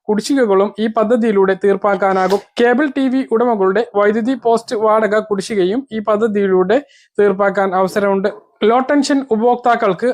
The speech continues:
അതാത് സെക്ഷൻ ഓഫീസിലും, ഹൈ ടെൻഷൻ ഉപഭോക്താക്കൾ സ്പെഷ്യൽ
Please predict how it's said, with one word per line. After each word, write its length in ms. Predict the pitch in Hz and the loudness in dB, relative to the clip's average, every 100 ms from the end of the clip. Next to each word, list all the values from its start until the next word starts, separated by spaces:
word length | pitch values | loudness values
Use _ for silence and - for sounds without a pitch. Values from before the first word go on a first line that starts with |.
| - | -2
അതാത് 340 | 196 202 190 247 | 0 2 0 -2
സെക്ഷൻ 420 | - 214 202 - 269 262 202 | -4 -6 -4 -2 -2 -2 0
ഓഫീസിലും, 640 | 208 220 240 185 190 269 - _ _ 208 | 0 2 -2 0 0 -2 -4 _ _ -2
ഹൈ 100 | 233 | 0
ടെൻഷൻ 360 | 285 269 285 262 | 0 0 0 0
ഉപഭോക്താക്കൾ 680 | 220 226 233 - 220 - - _ | 0 2 2 0 -2 -2 -8 _
സ്പെഷ്യൽ 420 | - - 220 277 | -10 -2 0 2